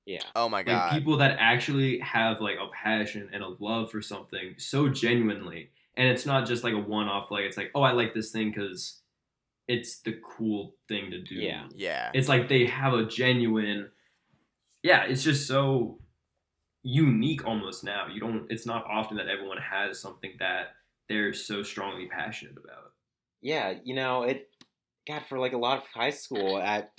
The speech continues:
Speaker 1: I, I remember this conversation pretty well. Yeah, it was just, I felt uncomfortable,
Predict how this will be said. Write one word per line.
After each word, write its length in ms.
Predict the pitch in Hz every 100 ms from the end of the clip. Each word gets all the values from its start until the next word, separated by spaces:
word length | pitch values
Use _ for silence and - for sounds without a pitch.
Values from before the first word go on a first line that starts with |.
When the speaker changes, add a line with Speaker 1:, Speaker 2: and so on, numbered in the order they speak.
| _ -
Speaker 1:
I, 300 | 120 110 107 - -
I 40 |
remember 240 | 117 123 127
this 160 | 113
conversation 580 | - 107 95 113 101 101
pretty 220 | - 101
well. 480 | 90 110 104 80 - _ _ _ _ _
Yeah, 240 | 131 165 117
it 80 | 131
was 180 | 135 -
just, 380 | 143 - - -
I 300 | 104 113 135
felt 380 | 131 - 131 135
uncomfortable, 840 | 120 117 123 127 180 135 95 120